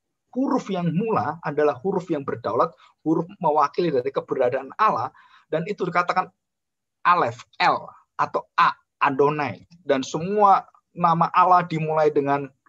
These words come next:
huruf Alef. Loh, Pak, nggak ada yang lain? <laughs> Nggak ada. Dan semua dari huruf ini. Nah, saudara, ini adalah satu keunikan,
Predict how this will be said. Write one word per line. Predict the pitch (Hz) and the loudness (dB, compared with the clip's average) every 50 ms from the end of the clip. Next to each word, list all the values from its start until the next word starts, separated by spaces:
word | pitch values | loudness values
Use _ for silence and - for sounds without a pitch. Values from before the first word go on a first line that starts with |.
| _ - - | _ -8 -6
huruf | 127 127 131 127 120 - - _ | -6 -4 -4 -4 -6 -8 -12 _
Alef. | - 151 147 120 95 - - - - _ _ _ _ _ _ _ _ _ _ _ - | 0 0 0 0 -4 -10 -14 -20 -20 _ _ _ _ _ _ _ _ _ _ _ -2
Loh, | 135 123 117 - _ _ _ _ _ _ _ _ - | -2 -2 -2 -4 _ _ _ _ _ _ _ _ 0
Pak, | 170 190 - - - | 0 0 0 -2 -4
nggak | 139 131 135 | -4 -2 0
ada | 147 147 | 0 0
yang | 156 165 170 | 0 0 -2
lain? | 170 143 117 - _ - 127 | -2 -4 -4 -8 _ -14 -16
<laughs> | 117 - _ | -16 -14 _
Nggak | - 214 180 120 - - | -2 -2 -2 -2 -4 -8
ada. | - - 156 - - - _ _ _ _ _ _ _ _ _ _ _ _ _ _ _ _ _ _ _ _ _ _ - | -6 -4 -4 -4 -6 -10 _ _ _ _ _ _ _ _ _ _ _ _ _ _ _ _ _ _ _ _ _ _ -4
Dan | - 160 147 | -4 -4 -2
semua | 151 165 170 170 | 0 0 0 2
dari | 147 131 135 139 | 4 4 6 6
huruf | 135 135 135 127 | 6 4 4 0
ini. | 147 165 139 - 117 - 190 147 - - _ _ _ _ - _ _ _ _ _ _ _ _ _ - | -2 -4 -4 -4 -4 -6 -8 -10 -10 -14 _ _ _ _ -20 _ _ _ _ _ _ _ _ _ -6
Nah, | 139 120 | -6 -6
saudara, | 117 - - 156 170 190 196 | -6 -4 -2 0 2 2 2
ini | 202 220 202 | 2 2 4
adalah | 156 143 143 147 | 4 4 2 2
satu | 143 156 147 - 180 165 | 2 0 -2 -2 -2 0
keunikan, | - 180 131 165 151 147 135 135 196 190 190 151 | 0 -2 0 0 -4 -4 -2 0 0 0 0 -2